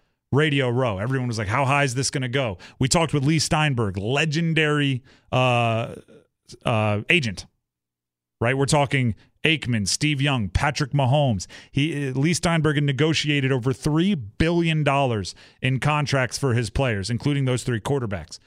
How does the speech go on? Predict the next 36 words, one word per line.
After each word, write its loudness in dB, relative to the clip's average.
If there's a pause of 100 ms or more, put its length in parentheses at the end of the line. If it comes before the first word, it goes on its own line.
(280)
And 0
we're, -4
a -8
big 0
co-, 2
part 0
of -4
the 0
conversation 0
was 0
how 2
high 2
will 0
this -4
quarter-, -4 (300)
quarterback 0
market -2
go? 0 (320)
And, 0
and 0
the 2
Burrows 2
and 0
the 2
Herberts 0
were, -2
uh, -4
obviously 0
the 0
ones 0
mentioned -2
the -2
most. -2 (540)
Jalen 2
Hurts 0
is -16